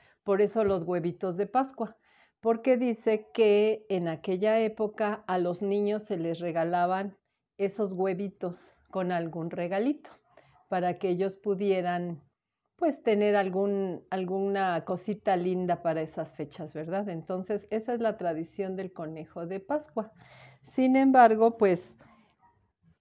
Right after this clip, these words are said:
así se le quedó el nombre y así, pues, le vamos a llamar, ¿verdad? Vamos a comenzar.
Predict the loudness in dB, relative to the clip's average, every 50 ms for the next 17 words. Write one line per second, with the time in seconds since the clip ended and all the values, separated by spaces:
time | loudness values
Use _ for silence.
0 | _ _ _ _ _ _ 4 4 4 2 0 4 6 6 6 6 4 4 4 4
1 | 6 6 6 6 8 8 10 10 10 10 10 10 10 10 10 8 6 6 4 2
2 | 2 2 4 2 2 2 4 4 2 2 0 -2 -2 0 0 2 2 2 0 -2
3 | -6 -10 -14 -18 -20 -20 -14 -8 -8 -6 -4 -4 -6 -6 -8 -12 -20 -20 -20 _
4 | _ _ _ _ _ -4 -2 0 0 0 2 2 0 0 0 -2 -4 -2 -2 -4
5 | -4 0 2 2 2